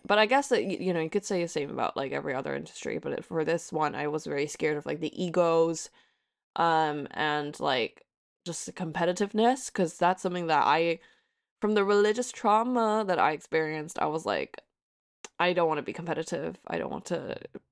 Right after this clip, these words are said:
I don't want to, like, tap into that part of me." But thankfully, I'm in an environment where I'm not competing, and I don't,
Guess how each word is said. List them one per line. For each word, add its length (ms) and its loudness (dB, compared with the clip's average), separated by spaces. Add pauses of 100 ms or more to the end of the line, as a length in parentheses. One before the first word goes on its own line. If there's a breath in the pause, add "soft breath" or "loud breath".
I 80 4
don't 180 4
want 180 0
to, 80 -4
like, 180 0
tap 220 -2
into 140 -8
that 120 -6
part 220 -6
of 100 -16
me." 300 -10
But 100 -6
thankfully, 420 4
I'm 200 2
in 80 -4
an 100 0
environment 420 0
where 140 0
I'm 120 -4
not 160 -8
competing, 580 -6 (440 soft breath)
and 140 2
I 60 4
don't, 240 2